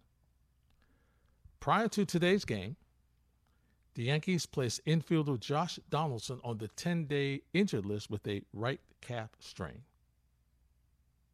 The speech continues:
Now, I am not here to suggest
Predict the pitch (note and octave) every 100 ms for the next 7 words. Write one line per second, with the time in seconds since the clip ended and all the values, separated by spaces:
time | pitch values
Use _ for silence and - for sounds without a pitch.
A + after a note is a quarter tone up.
0 | _ _ - _ _ _ - B2 B2 -
1 | B2 E3+ G#3 D#3+ C#3 D#3 G#3 - - E3+
2 | E3+ - D3+ D3 - - C3 G2 A#2+ -
3 | - - - -